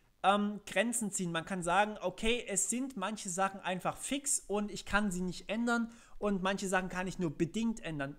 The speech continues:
Methoden sind einfach deutlich mächtiger als nur Attribute. Attribute können ja wirklich nur speichern,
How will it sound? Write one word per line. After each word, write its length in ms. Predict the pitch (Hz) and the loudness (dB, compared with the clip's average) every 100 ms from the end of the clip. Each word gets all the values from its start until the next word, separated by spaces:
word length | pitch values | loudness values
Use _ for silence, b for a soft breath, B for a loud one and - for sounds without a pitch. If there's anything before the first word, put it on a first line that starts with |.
| 185 | 0
Methoden 400 | 202 196 226 269 | 0 2 0 0
sind 160 | 233 196 | -2 -2
einfach 260 | 190 185 | -4 -2
deutlich 400 | - 214 214 190 | 0 0 0 -6
mächtiger 480 | 185 220 - 180 160 | -4 -4 -4 -2 2
als 220 | 165 160 175 | 2 0 -4
nur 160 | 202 | -4
Attribute. 480 | 180 - 151 196 180 | -4 -4 -4 -4 -6
Attribute 640 | - 170 143 214 233 190 | -6 -4 -2 -2 -4 -2
können 240 | 214 220 196 | 0 2 2
ja 120 | 165 | 2
wirklich 280 | 175 185 165 | -2 -4 -4
nur 100 | 151 | -4
speichern, 500 | - 185 214 220 | 2 2 4 -2